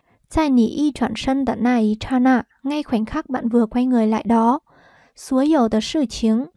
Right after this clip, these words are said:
tất cả mọi chuyện，就都会改变，đều sẽ thay đổi。但就是会有那么一次，在你一转身的那一刹那，所有的事情就都会改变。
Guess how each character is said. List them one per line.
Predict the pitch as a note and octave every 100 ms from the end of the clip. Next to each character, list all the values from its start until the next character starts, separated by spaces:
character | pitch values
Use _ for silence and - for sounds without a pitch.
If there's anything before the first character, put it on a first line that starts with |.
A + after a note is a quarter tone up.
| -
tất | D#4+
cả | - A3
mọi | A3
chuyện， | A3+ - B3 - _ _ _ _ -
就 | - D#4 A#3+
都 | B3+
会 | B3+ - C#4+
改 | - A#3
变， | - B3 A#3 _ _
đều | A3 A3
sẽ | - -
thay | C4+
đổi。 | B3 A3 C4+ _ _ _ _ _ _ _
但 | - D4+ C#4+
就 | B3+ C#4 C#4
是 | - D4
会 | A#3+ C#4+
有 | C4 A#3
那 | A#3 B3+
么 | A#3
一 | A3 A3+
次， | - - B3+ - _ _ _
在 | - D4
你 | C#4
一 | A3+ C#4
转 | C#4+ B3
身 | A3+ - B3+
的 | A#3
那 | A3 A#3+
一 | A3 A3
刹 | - B3+
那， | B3 C4 - _ _ - _
所 | - - B3+
有 | D4 B3
的 | A3
事 | - D4 A#3+
情 | - A3+ A3+ D4 D#4
就 | - A#3+
都 | A#3+ B3
会 | C#4+ B3+
改 | - -
变。 | A#3+ A#3+